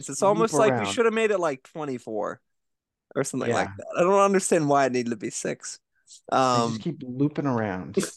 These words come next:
Speaker 2: <laughs> uh, Decatur reveals himself to be Gordon.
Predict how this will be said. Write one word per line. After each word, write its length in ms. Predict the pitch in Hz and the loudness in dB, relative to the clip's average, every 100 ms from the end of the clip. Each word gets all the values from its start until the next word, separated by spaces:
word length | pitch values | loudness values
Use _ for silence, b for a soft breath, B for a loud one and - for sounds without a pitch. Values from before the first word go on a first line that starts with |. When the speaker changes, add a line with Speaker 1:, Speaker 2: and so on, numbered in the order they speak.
| _ | _
Speaker 2:
<laughs> 540 | 359 - _ - _ - | 4 4 _ -20 _ 2
uh, 260 | 143 135 | 4 4
Decatur 760 | 127 160 - 185 226 180 131 196 _ _ _ | 2 0 2 2 4 4 2 -2 _ _ _
reveals 460 | 135 147 147 139 - | 0 4 4 4 0
himself 460 | 131 - 123 127 | -4 0 0 0
to 100 | - | -6
be 140 | 131 113 | -6 -6
Gordon. 760 | 107 139 160 208 127 117 151 | 0 4 6 4 2 -6 -10